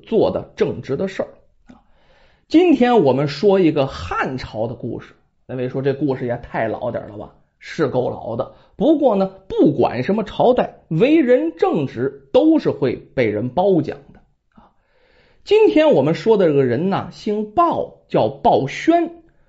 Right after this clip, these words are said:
是汉朝时上党的一个地方官吏。这一天呢，他带着仆人到京城办事儿，一路上啊，仆人驾车扬鞭催马赶得很急，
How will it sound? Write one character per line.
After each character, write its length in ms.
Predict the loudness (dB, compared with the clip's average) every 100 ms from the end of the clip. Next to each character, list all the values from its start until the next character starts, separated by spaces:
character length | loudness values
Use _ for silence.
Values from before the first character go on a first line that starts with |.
| _
是 160 | -4 -4
汉 420 | 0 0 0 -2
朝 280 | -2 0 0
时 280 | -2 -4 -4
上 580 | -4 -2 0 2 0
党 340 | -2 -4 -8 -2
的 220 | -2 -2
一 120 | -4
个 100 | 0
地 340 | -2 -2 -4 -4
方 300 | -4 -6 -4
官 300 | -4 -4 -4
吏。 160 | -8 -10 _ _ -20 _ _ _ _ -2
这 140 | 2
一 140 | 2
天 300 | 0 0 0
呢， 200 | 0 -4 -10
他 120 | -4 -2
带 280 | 0 0
着 100 | 0
仆 420 | -4 -8 -4 -2 2
人 400 | 0 0 -6 -6
到 240 | -4 -4
京 320 | -4 -4 -4
城 240 | -6 -10 -6
办 220 | -6 -6
事 180 | -8 -8
儿， 60 | -8 _ _ _ _ _ -2
一 180 | 2
路 320 | 4 4 4 2
上 200 | 0 -4
啊， 180 | -8 -14 -6
仆 140 | 0
人 400 | 2 2 2 -2
驾 420 | 0 0 0 -2
车 320 | -6 -4 2 2
扬 380 | 2 -4 -6
鞭 400 | -2 -2 -2 -4
催 480 | -8 -8 -2 0 0
马 320 | -2 -2 -6
赶 340 | -6 -8 -10 -6
得 80 | -6
很 300 | -4 -10 -10
急， 380 | -8 -6 -6